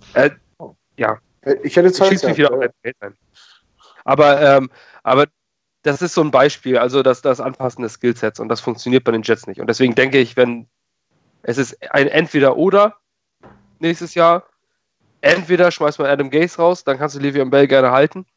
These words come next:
Speaker 1: dann kommt vielleicht ein Coach, der, äh, der ihn, ähm, entsprechend einsetzen kann, oder du behältst Adam Gase und dann musst du Le'Veon Bell wegtraden, weil du brauchst keine fünfzehn Millionen bezahlen für einen fünfhundert,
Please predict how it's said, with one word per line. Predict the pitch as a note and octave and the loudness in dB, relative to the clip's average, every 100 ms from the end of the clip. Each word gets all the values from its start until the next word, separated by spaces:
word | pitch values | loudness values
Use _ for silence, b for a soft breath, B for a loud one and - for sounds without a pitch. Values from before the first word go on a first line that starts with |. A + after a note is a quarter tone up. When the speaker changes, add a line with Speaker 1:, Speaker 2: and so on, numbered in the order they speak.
| _ _ _ _ _ _ _ _ | _ _ _ _ _ _ _ _
Speaker 1:
dann | C#3 C3+ | -2 0
kommt | D3 C#3+ | -2 -2
vielleicht | C#3+ C3+ | -2 -2
ein | C3 | -4
Coach, | D3 D3+ - | -2 -2 0
der, | C3+ C3+ B2+ - - | 4 4 2 -4 -2
äh, | B2+ B2+ B2+ | 2 4 2
der | C3 | -2
ihn, | C3 B2+ B2+ | -4 -6 -6
ähm, | B2+ B2 B2 C3 | -2 -2 -2 -6
entsprechend | C#3 - B2 C3 | -6 -6 -4 -2
einsetzen | C#3+ D3+ D3+ D3+ | 0 0 -4 -4
kann, | D3+ D#3 - b b b b _ _ | -2 -2 -6 b b b b _ _
oder | - E3 G3 F#3+ | 2 4 6 4
du | E3+ | 2
behältst | D3 D3+ D3+ | 0 0 0
Adam | C#3 C3+ | -4 -2
Gase | C3+ D3 D3 | 2 2 0
und | B2+ A#2 | -8 -6
dann | A#2 | -4
musst | C3+ D#3+ - | -2 -2 -2
du | |
Le'Veon | C3+ B2 B2 | -4 -2 -2
Bell | A#2 A2+ | 0 0
wegtraden, | B2 - - A#2 A2 A2 | -2 -4 -2 -2 -2 -4
weil | G#2 G2+ _ _ _ | -4 -4 _ _ _
du | A2 | -4
brauchst | B2+ D3 - | 0 0 0
keine | - B2+ | -6 -4
fünfzehn | - C3+ - C3+ | -6 -8 -8 -8
Millionen | B2 A#2+ C3 C3 B2+ B2 | -4 -2 0 0 -4 -8
bezahlen | - A#2 A#2+ A2+ A2+ A2+ _ _ _ _ | -8 -2 2 2 2 -4 _ _ _ _
für | - B2+ | -10 -4
einen | A2+ A2 | -2 -4
fünfhundert, | - A#2 A#2 A2+ A2 - | -4 -6 -4 -2 -2 -4